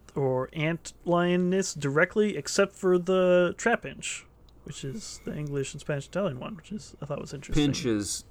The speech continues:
Speaker 2: almost dealing with the teeth, but, like, eh, kinda.
Speaker 1: Kinda softens it up a little bit, like, pinch,
Speaker 2: Yeah.
Speaker 1: like, no, those look pretty sharp and, like,
Speaker 2: It'll be just a little pinch
Speaker 1: like a,
Speaker 2: with
Speaker 1: like,
Speaker 2: my saw teeth.
Speaker 1: yeah, it's a, it's a thirty-three pound bear trap, <laughs> you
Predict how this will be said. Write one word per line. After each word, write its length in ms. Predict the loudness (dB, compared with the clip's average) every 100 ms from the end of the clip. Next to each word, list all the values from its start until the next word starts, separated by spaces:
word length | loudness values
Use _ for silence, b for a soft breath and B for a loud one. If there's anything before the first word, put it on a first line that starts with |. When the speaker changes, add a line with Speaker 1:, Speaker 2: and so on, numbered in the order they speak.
| -14 -8
Speaker 2:
almost 680 | 0 4 4 4 0 -4
dealing 260 | -4 -2 -4
with 140 | -6
the 80 | -6
teeth, 320 | -2 -2 -2
but, 160 | -6 -6
like, 140 | -6 -8
eh, 260 | -8 -8 -8 -12 -18 -8
kinda. 240 | -6 -6 -10 -18 0
Speaker 1:
Kinda 220 | 2 4
softens 480 | 4 6 6 4 4
it 80 | 4
up 140 | 4
a 40 | 2
little 200 | -4 -6
bit, 160 | -4
like, 240 | -4 -4 -2
pinch, 380 | -2 0 -4 2
Speaker 2:
Yeah. 120 | 4
Speaker 1:
like, 120 | 2 -2 -18 -20 -20 -20 -20 -4
no, 140 | 0 2
those 220 | 2 0
look 140 | -2
pretty 220 | 0 2
sharp 420 | 2 6 6 6 2
and, 240 | 0 2
like, 200 | 2 0
Speaker 2:
It'll 160 | -4 -6
be 140 | -4
just 260 | -4 -6 -6
a 40 | -8
little 220 | -6 -4
pinch 500 | -2 0 0 -4 -10 -8
Speaker 1:
like 160 | 0
a, 60 | 0
Speaker 2:
with 300 | 2 0 0
Speaker 1:
like, 60 | -2
Speaker 2:
my 180 | -2 0
saw 520 | 0 2 4 6 4
teeth. 680 | 2 -2 2 4 2 0 -4
Speaker 1:
yeah, 240 | -2 -2
it's 140 | -4
a, 160 | -4 -6
it's 180 | -6 -10
a 40 |
thirty-three 920 | 2 4 4 0 -6 -20 -20 -4 -2
pound 460 | 2 2 2 2 4
bear 180 | 6 4
trap, 360 | 2 -4 -4 -8
<laughs> 60 | -12
you 220 | -10